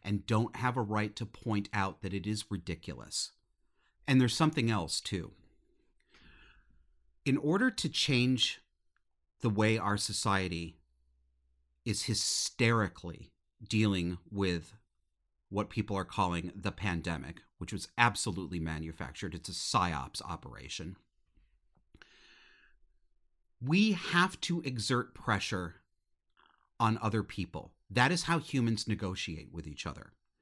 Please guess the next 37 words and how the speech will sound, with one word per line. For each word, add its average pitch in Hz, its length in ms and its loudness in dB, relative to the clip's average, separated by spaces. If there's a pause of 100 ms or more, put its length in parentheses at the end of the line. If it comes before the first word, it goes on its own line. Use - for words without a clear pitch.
If 104 120 -8
you're 123 140 -6
unhappy 147 480 4
with 104 160 0
something, 101 380 -2
you 98 100 -4
have 113 280 -4
to - 60 -8
push - 300 -6
back 85 320 -4
on 69 160 -8
it. 64 120 -16 (260)
People 139 260 -2
are 135 80 2
going 110 380 2
to 98 100 -10
push - 300 -6
back. - 420 -10 (1400)
I 196 220 8
wish, 117 640 4 (1000)
I, - 80 -2 (100)
I'm 214 200 4
tired, 165 680 2 (200)
I'm 156 100 4
tired 208 460 4
of - 160 -2
people 123 560 -2 (680)
always 202 440 6
having 151 420 2
an 113 80 4
excuse 107 480 0
for - 140 -4
why 98 300 2 (100)
they 107 160 2
can't 107 360 -4
speak - 380 -4
up. - 240 -8